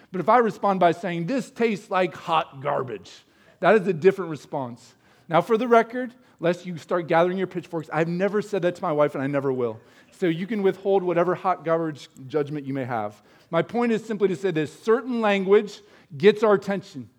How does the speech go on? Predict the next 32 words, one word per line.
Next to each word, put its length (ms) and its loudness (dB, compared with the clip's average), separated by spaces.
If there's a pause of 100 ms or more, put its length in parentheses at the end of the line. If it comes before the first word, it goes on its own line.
(260)
and 100 -4
it 60 0
ratchets 760 2
things 260 -2
up 160 4
a 40 -10
bit. 220 -6
And 80 -4
without 280 6
questions, 600 0
James 440 -2
uses 280 -4
some 200 -4
of 100 -4
that 240 4
type 200 -4
of 120 -8
language, 520 -6 (360)
the 220 2
ratchet 460 4
up 120 0
the 100 0
attention 420 -4
language 380 -2
here, 560 -2 (280)
to 80 -12
describe 380 2
the 80 2
origins 440 4
of 80 -4
worldly 280 -2
wisdom. 460 -6